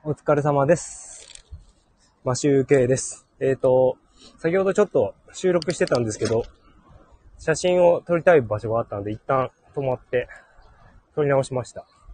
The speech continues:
なので、今日、あの、二回目の放送、帰りライブ放送になります。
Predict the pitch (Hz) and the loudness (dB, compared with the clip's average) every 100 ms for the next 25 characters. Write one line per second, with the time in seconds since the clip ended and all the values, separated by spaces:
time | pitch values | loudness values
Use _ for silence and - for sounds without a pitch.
0 | - - _ _ _ _ _ _ - - | -20 -20 _ _ _ _ _ _ -16 -14
1 | - - _ - 160 156 117 127 - - | -14 -16 _ -8 0 0 0 -2 -6 -20
2 | _ - 170 110 85 _ _ _ 107 101 | _ -2 0 0 -4 _ _ _ -10 -6
3 | 117 135 151 151 151 139 - - - - | -4 0 0 2 -2 -4 -6 -16 -14 -14
4 | - - - - - - - - - - | -14 -16 -18 -20 -20 -20 -20 -18 -20 -20
5 | - - 151 135 143 135 135 131 131 - | -20 0 0 2 0 2 0 0 -2 -6
6 | _ - - _ _ - 156 143 147 151 | _ -20 -20 _ _ -2 2 4 4 4
7 | 135 135 151 - 104 98 98 113 117 120 | 4 2 0 -2 -6 -6 -6 -4 -4 -4